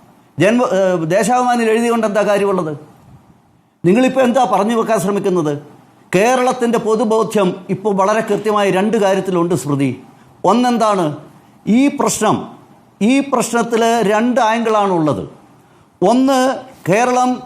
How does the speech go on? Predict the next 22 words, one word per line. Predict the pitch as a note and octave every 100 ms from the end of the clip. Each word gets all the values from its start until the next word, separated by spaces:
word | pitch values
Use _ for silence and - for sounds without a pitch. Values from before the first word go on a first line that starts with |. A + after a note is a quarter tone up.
| - -
ഈ | A#3
സമരം | - G3 A#3 A#3 G3+
തുടങ്ങിയ | G#3 A#3+ B3
കാലഘട്ടം | G#3+ G#3+ A#3 A3+ A#3 B3
തുടങ്ങിയാണ്ട് | A3 A3 G#3+ A3 G#3+
പത്തിരുപത് | G3 G3 B3 B3 A#3+
ദിവസം | G#3+ G#3+ A#3+ A3+
പറഞ്ഞുകൊണ്ടിരുന്ന | G3 G#3 A3 G3+ G#3 G#3
ഒരു | G3
പ്രധാനപ്പെട്ട | G3 F3+ G3 A3 G#3 G#3+ G#3
വിഷയം, | F3 G3 D3+ G2+ G#2 - - - - - -
കേന്ദ്രം | A#3 C4 C4 C#4
പണം | G3 G#3+ A3+
തരാനുണ്ട്. | G#3 G3+ F#3 D3+ D3 B2 D#2+ - - - _ _ _ -
നിയമസഭയ്ക്കുള്ളിൽ | F3 B3+ C#4 A#3+ B3 A#3 A#3+ A#3+
ആദ്യം | G#3 A3 A3 B3+ A#3 - - -
ആരോഗ്യവകുപ്പ് | E3 A3+ B3 B3 A#3+ A3+ A#3
മന്ത്രി | A#3 A#3+
പറഞ്ഞു | A3 A3 A3+
നൂറ് | A#3 C#4 C4+
കോടി | A#3 A3+ A3
കിട്ടാനുണ്ട്, | G#3+ G#3 G3+ F#3 F#3 D3 G2+